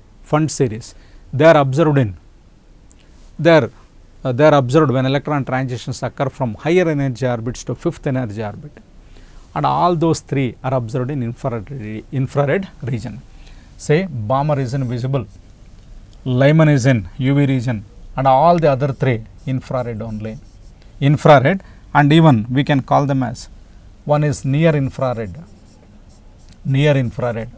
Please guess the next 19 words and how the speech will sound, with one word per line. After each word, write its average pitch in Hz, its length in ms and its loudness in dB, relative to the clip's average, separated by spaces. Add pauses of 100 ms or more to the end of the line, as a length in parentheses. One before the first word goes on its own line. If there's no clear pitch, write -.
Which 117 160 -10
one? 131 140 -4 (420)
Passion 135 320 -2
series. 139 480 -12 (880)
Bracket 156 440 0 (100)
series, 143 320 0 (260)
middle 147 400 2
infrared. 120 540 -4 (460)
Middle 190 300 -2
infrared. 123 600 -6 (640)
And 147 160 -2
this 143 220 -4
one, 120 300 0
we 135 140 -4
call 131 200 -4
it 131 120 -6
as 123 180 -10
far 143 340 -4
infrared. 123 500 -10